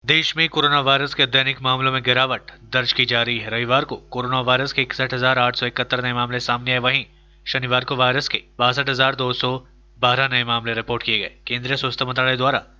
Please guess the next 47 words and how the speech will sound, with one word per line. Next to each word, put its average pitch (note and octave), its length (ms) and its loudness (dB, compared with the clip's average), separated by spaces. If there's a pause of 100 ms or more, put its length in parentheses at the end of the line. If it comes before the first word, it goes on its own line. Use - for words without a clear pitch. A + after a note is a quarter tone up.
(280)
जारी C3 360 2
आंकड़ों C3+ 260 -4
के D3 100 -2
मुताबिक C3+ 360 -2
पिछले C3+ 220 -2
चौबीस C3 300 0
घंटे B2+ 220 -2
में C#3 100 -4
कोविड B2+ 220 0
उन्नीस B2+ 240 -2
के - 140 -6 (540)
इकसठ C#3 280 -4
हजार C#3+ 300 2
आठ C3 160 4
सौ C#3 200 -2 (180)
इकहत्तर C3+ 400 -2
नए B2+ 100 -2
मामले B2 260 -2
रिपोर्ट A#2 300 -2
किए G#2 160 -6
गए। - 140 -16 (540)
वहीं A#2 120 -6
इस A#2 160 -6
दौरान B2 340 2 (420)
एक B2+ 200 -2
हजार C3 240 2
तैंतीस B2+ 380 -2
मरीजों B2 260 -2
ने A#2+ 120 -6 (440)
वायरस B2+ 300 -2
के C#3 80 0
चलते B2+ 240 -2
अपनी A#2 200 -2
जान A2+ 260 -2
गंवाई। G#2 220 -8 (520)
आंकड़ों C3 300 0
के D#3 80 0
अनुसार C3+ 340 0
देश C3 260 0
में C3 100 -6
कोविड B2 180 0
उन्नीस B2 240 -4
के G2+ 100 -4 (420)
कुल C#3 140 2
मामलों B2+ 280 0
की B2+ 100 -6
संख्या B2+ 440 -2